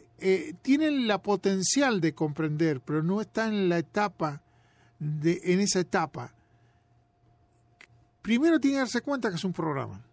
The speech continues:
Y después darse cuenta que existe algo más que el programa. ¿Y qué es eso algo más que está fuera del programa? Bueno, podemos llamar a, eh, ¿qué le podía decir?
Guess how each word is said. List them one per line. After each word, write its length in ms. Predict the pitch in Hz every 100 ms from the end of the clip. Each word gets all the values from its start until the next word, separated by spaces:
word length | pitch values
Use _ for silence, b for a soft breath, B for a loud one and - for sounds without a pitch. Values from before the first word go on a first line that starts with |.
| _ _ _ _ _ _ _ _ _ _ _
Y 120 | 240
después 320 | 247 254 294 294
darse 260 | 277 254
cuenta 320 | - 233 185
que 100 | 165
existe 400 | 165 - 220 -
algo 180 | 208 190
más 240 | 175 233 214
que 120 | -
el 60 | 117
programa. 420 | 113 101 87 - _ _ _ _ _ _ _ _ _ _ _ _ _ _ _ _ _ _ _ _ _ _ _ _ _ _ _ _ _ _ _ _ _ _ _ _ _ -
¿Y 80 | 226
qué 140 | -
es 140 | 294
eso 260 | 240 - 202
algo 320 | 190 185 175
más 220 | 170 190
que 140 | 180 151
está 260 | - 175
fuera 260 | 151 165 147
del 80 | 143
programa? 440 | 139 139 127 156 b b b b
Bueno, 280 | - 330 170
podemos 400 | 131 196 202 214 175 160 156 156
llamar 380 | 170 175 202 214
a, 280 | 160 139 B B B B -
eh, 480 | 160 156 139 131 135 131 135 139
¿qué 100 | -
le 120 | 185
podía 400 | 147 160 156 156
decir? 440 | 143 131 143 139